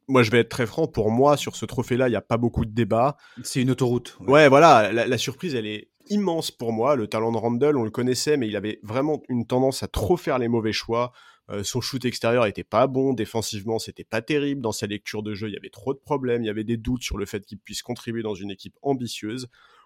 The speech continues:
Speaker 1: Aujourd'hui, c'est un joueur qui est totalement différent. Pierre l'a dit, euh,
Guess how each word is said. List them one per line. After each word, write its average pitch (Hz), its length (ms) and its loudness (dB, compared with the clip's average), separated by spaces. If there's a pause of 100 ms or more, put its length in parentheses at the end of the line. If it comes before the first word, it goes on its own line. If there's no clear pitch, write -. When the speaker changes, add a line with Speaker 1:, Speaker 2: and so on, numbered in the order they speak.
(140)
Speaker 1:
Aujourd'hui, 131 440 2
c'est - 140 -2
un 107 80 -2
joueur 123 220 -6
qui - 80 -10
est 98 100 -6
totalement 123 380 0
différent. 117 480 -2
Pierre 135 340 -2
l'a 113 140 0
dit, 117 260 -10 (320)
euh, 92 340 -6